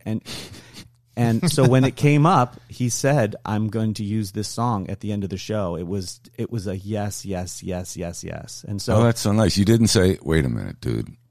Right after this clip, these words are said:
Speaker 2: W-, we gotta have an end title here."
Speaker 1: <laughs> No, we did get to segue. It was real nice. Um, we thought we'd try to segue out of the song when it wrapped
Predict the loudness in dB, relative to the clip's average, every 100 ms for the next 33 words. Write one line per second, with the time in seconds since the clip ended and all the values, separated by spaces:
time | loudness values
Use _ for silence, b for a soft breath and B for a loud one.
0 | _ -10 -10 -10 _ _ _ -4 0 2
1 | 2 -2 -2 -2 -2 4 4 4 0 2
2 | 2 4 4 6 6 6 6 4 4 0
3 | -2 B B B -4 0 2 2 4 4
4 | 2 0 -2 -4 0 -2 0 0 0 0
5 | 0 2 2 0 -2 -6 -4 -2 -4 -6
6 | B B B -6 0 2 2 0 -4 -4
7 | -2 -2 -4 -6 -4 -2 -2 -2 -2 -2
8 | -2 -4 -10 _ _ _ -6 -2 -2 -2
9 | -8 -8 -8 -8 -8 -6 -6 -6 -6 -8
10 | -10 -10 -8 -6 -6 -10 -18